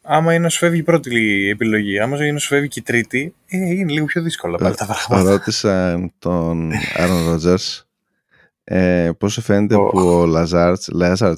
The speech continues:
Speaker 2: πώς θα λέ-, αυτός που το έχει μείνει τέλος πάντων, ε, θα είναι η
Speaker 1: Ναι.
Speaker 2: καινούργια σου πρώτη επιλογή.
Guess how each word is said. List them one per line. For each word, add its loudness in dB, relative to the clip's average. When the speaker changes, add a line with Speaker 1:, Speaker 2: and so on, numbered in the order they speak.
Speaker 2:
πώς -4
θα -6
λέ-, -4
αυτός -8
που -16
το -16
έχει -8
μείνει 2
τέλος -2
πάντων, 2
ε, 0
θα -2
είναι 4
η 6
Speaker 1:
Ναι. 4
Speaker 2:
καινούργια 2
σου 2
πρώτη 0
επιλογή. 2